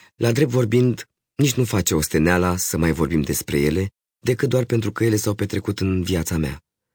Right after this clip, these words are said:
Altfel ele nici n-ar fi fost remarcate. Dar, în fond,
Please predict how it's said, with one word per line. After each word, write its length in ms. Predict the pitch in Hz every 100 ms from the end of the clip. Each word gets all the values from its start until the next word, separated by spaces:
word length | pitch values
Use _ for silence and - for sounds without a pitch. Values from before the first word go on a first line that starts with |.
| _
Altfel 340 | - 90 82 87
ele 180 | 85 85
nici 200 | 87 82
n-ar 160 | 85
fi 120 | -
fost 220 | - - -
remarcate. 600 | 69 73 - 55 - - _ _ _ _ _ _ _ _
Dar, 140 | 110 113
în 120 | 113
fond, 380 | - 156 165